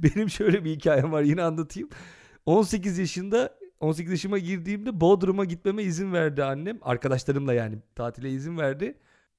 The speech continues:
On yedi gün sonra geldim, kapıyı açtım.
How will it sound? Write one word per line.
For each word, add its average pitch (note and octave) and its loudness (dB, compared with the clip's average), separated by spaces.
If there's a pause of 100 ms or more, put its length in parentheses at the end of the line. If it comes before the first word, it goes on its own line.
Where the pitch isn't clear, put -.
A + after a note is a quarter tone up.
(180)
On G#3 2
yedi A#3 0
gün A3 0
sonra G#3 2
geldim, F#3+ 0
kapıyı F#3 0
açtım. B3 -4